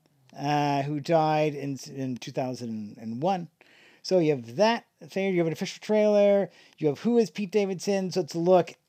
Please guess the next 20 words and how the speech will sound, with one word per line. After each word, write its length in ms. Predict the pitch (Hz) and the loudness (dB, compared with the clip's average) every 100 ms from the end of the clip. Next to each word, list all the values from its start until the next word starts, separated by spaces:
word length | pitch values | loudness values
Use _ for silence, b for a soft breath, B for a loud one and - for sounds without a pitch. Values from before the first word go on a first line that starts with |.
| - | -6
at 480 | 165 156 147 - - b b b _ | -2 0 0 -4 -18 b b b _
the 80 | - | -14
filmmakers. 840 | 135 196 202 196 190 185 185 175 | -2 2 4 4 4 2 2 2
They 140 | 147 156 | 0 -2
need 140 | 123 | -2
to 40 | |
discuss 420 | 120 123 - 135 - | -6 -6 -2 -4 -4
how 140 | 131 | -8
they 100 | 113 | -4
did 180 | 147 175 | -2 2
it. 380 | 175 170 165 - | 4 2 0 -12
The 120 | 147 | -16
firehouse. 840 | - - 196 185 190 185 180 170 - b b | -6 6 6 8 4 4 4 0 -10 b b
So 220 | - 170 | -8 -2
it's 200 | 156 151 | 2 2
kind 240 | - 170 160 | 0 -2 0
of, 180 | 147 - b b _ 165 | 0 -4 b b _ -12
you 160 | 185 | 2
know, 60 | 202 | 6
I 260 | 165 160 | 8 6